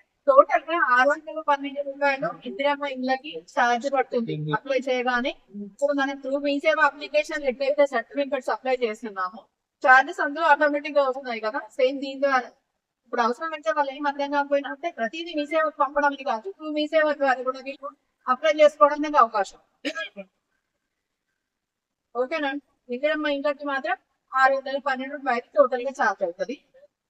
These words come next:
ఇండివిజువల్ హౌస్ హోల్డ్స్, ఇండివిజువల్ హౌస్ హోల్డ్స్ అయితే టైట్ గా ఉంటుందండి, దయచేసి వాళ్ళకి ఖచ్చితంగా చెప్పాల్సి ఉంటది. ఎక్కడ కూడా ఇల్లీగల్ ఇవ్వడానికి లేదు. సేమ్ at-,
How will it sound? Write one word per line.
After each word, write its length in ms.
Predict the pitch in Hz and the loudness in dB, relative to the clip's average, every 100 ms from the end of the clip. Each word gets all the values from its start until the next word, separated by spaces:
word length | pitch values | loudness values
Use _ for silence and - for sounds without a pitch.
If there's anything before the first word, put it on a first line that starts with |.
| _ - 247 | _ -6 -4
ఇండివిజువల్ 480 | 285 349 359 359 339 | -2 0 2 4 6
హౌస్ 200 | 285 294 339 | 6 4 4
హోల్డ్స్, 320 | 285 240 - _ _ _ _ 226 | 4 4 -20 _ _ _ _ -8
ఇండివిజువల్ 420 | 269 349 381 339 | -6 -4 -2 0
హౌస్ 240 | 311 285 311 | 4 2 4
హోల్డ్స్ 220 | 311 302 294 | 0 0 -2
అయితే 200 | 277 392 440 | -2 -8 -4
టైట్ 220 | 262 254 302 | -4 -4 -2
గా 60 | 311 | -2
ఉంటుందండి, 400 | 285 285 269 339 339 | 0 -2 -2 -8 -4
దయచేసి 380 | 247 254 294 302 | -2 0 -2 0
వాళ్ళకి 220 | 277 262 262 | -2 -2 -6
ఖచ్చితంగా 400 | 240 - 277 277 254 | -10 -6 -6 -4 -6
చెప్పాల్సి 360 | 247 247 240 233 | -2 0 0 -4
ఉంటది. 240 | 233 240 - _ _ - | -8 -10 -14 _ _ -8
ఎక్కడ 260 | 226 277 277 | -4 0 0
కూడా 160 | 285 285 285 | 0 0 -2
ఇల్లీగల్ 380 | 254 269 277 277 | -4 -6 -6 -6
ఇవ్వడానికి 460 | 247 240 240 233 233 208 | -6 -2 -2 -2 -6 -4
లేదు. 240 | 196 240 294 _ _ _ - | -4 -4 -6 _ _ _ -2
సేమ్ 220 | 262 285 | 2 2
at-, 100 | 302 | 2